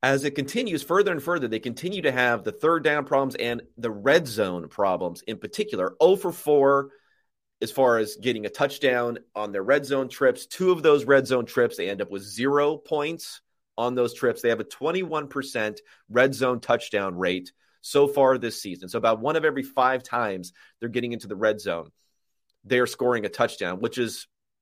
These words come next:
the worst in the N F L, and it's, it's not even close. Forty percent is the next closest. So double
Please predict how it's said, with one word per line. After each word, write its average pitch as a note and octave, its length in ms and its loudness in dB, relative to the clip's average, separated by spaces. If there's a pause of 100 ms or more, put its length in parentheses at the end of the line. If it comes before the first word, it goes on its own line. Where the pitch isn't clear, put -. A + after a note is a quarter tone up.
(180)
the A#2+ 80 -4
worst G#3 340 4
in C#3+ 80 -4
the B2+ 100 -4
N A2 120 -2
F G2+ 120 -4
L, G2 200 2
and G#2+ 80 -2
it's, C3+ 200 -6
it's C3+ 140 -8
not C#3+ 180 2
even A2 180 -6
close. - 500 0 (1080)
Forty E3 260 4
percent F#2 480 -6
is F#2 80 -8
the A2 80 -4
next A2+ 280 0
closest. - 600 -4 (420)
So G#2+ 580 4 (320)
double C#3+ 440 4